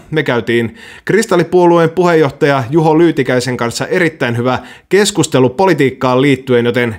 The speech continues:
käyhän katsastamassa sekin näiden mun videoiden lisäksi. Ja tällä hetkellähän Suomen uutismediaa hallinnoi hyvin pitkälle tuo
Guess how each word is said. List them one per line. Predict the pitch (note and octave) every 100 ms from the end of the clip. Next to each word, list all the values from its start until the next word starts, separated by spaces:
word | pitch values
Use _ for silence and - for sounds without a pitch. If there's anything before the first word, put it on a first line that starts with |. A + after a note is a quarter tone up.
| -
käyhän | D3 C3 B2
katsastamassa | B2+ - B2 B2 B2 B2
sekin | C3+ C#3 C3 A2
näiden | A2 A2 G#2+ -
mun | C3+ D#3+ C3+
videoiden | C3+ B2+ A#2+ A#2+ A2+
lisäksi. | B2+ B2 G#2 - G2 F2 - _ _ _ _ _ - - - - - - - -
Ja | C3+
tällä | C#3+ C4 B3
hetkellähän | A#3 A3 F#3 E3 D#3+ D3+ -
Suomen | - A#3+ G#3 D3+ -
uutismediaa | A3 A3 F3 D3 C3+ B2 B2 B2 A#2+ A#2+ A#2 -
hallinnoi | D#3+ E3+ E3 C#3 C3 C3 A#2+
hyvin | G3+ G3+
pitkälle | - D3+ - C3+ A#2+
tuo | A2+ - C3 A#2+ A#2